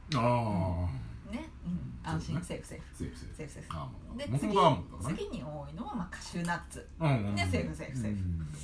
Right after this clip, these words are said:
Speaker 2: で、くるみときまして、
Speaker 1: うん。
Speaker 2: うん。くるみそんな感じなかったけどね。くるみは
Speaker 1: あんまりね。うん。
Speaker 2: そう、ちゃんと入っ-、まあ、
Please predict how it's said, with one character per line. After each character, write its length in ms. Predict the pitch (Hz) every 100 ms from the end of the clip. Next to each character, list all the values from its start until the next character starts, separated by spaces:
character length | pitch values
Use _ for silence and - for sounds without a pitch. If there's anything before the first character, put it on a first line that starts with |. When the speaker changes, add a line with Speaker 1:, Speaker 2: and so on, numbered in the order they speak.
| - - - - - -
Speaker 2:
で、 100 | 302
く 200 | - 208
る 180 | 233 226
み 180 | 240
と 100 | 240
き 140 | - 156
ま 140 | 151
し 160 | - -
て、 440 | - 190 165 - - - -
Speaker 1:
う 40 | 117
ん。 20 |
Speaker 2:
う 40 |
ん。 720 | 87 - - - 185 156 165 - - -
く 80 | -
る 60 |
み 60 | 403
そ 80 | 370
ん 20 |
な 60 | 330
感 160 | 269
じ 60 | 269
な 80 | 285
か 80 |
っ 40 | -
た 60 | -
け 80 |
ど 60 | 127
ね。 240 | 135 147 -
く 140 | -
る 60 | 107
み 100 | 110
は 140 | 147
Speaker 1:
あ 20 | 190
ん 40 |
ま 60 | 196
り 40 |
ね。 80 | 208
う 340 | 269 113 107
ん。 20 | 85
Speaker 2:
そ 80 |
う、 20 | -
ち 80 |
ゃ 40 | 165
ん 60 |
と 80 | 165
入 180 | - 170
っ-、 40 | - -
ま 160 | 180
あ、 100 | 156